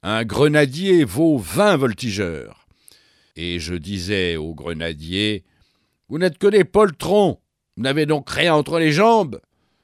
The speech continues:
Les voltigeurs, en voilà des gaillards, eux. » Et il ajoutait, avec un rire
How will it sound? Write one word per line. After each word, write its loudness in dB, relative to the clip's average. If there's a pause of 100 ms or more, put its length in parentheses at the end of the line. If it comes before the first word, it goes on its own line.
(160)
Les -2
voltigeurs, 4
en 0
voilà 4
des 0
gaillards, 2 (160)
eux. » 4 (1000)
Et -8
il -6
ajoutait, -2 (260)
avec -10
un -6
rire -12